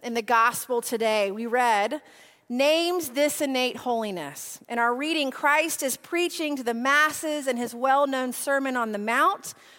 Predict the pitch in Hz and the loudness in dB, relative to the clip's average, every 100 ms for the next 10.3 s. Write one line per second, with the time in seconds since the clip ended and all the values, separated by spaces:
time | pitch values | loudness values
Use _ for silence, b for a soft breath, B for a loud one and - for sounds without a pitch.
0 | B 214 220 311 392 403 381 359 302 - | B -16 -6 0 2 4 2 2 2 2
1 | 262 247 254 254 - - 302 311 285 220 | 2 2 -2 -4 -10 -2 2 4 4 2
2 | - - 254 226 247 226 - 254 269 233 | -4 -8 -8 -6 -6 -8 -4 0 4 2
3 | 170 - - - _ _ 226 190 - 190 | 0 -8 -20 -20 _ _ -14 -12 -6 -4
4 | 180 175 147 131 - - _ _ _ _ | -4 -8 -14 -14 -18 -20 _ _ _ _
5 | _ _ _ _ - 196 233 294 302 269 | _ _ _ _ -18 -10 -4 -2 -2 -2
6 | 214 170 135 151 b b b 214 214 208 | -2 -4 -8 -16 b b b -4 0 -2
7 | 202 208 220 226 208 - - - 220 185 | -2 0 2 2 -2 -8 -12 -8 -10 -8
8 | 208 196 185 220 294 285 170 139 - - | -12 -10 -6 -2 0 2 0 -4 -12 -20
9 | _ _ _ _ - 196 - 180 - 120 | _ _ _ _ -16 -14 -14 -14 -14 -16
10 | - - - | -14 -16 -16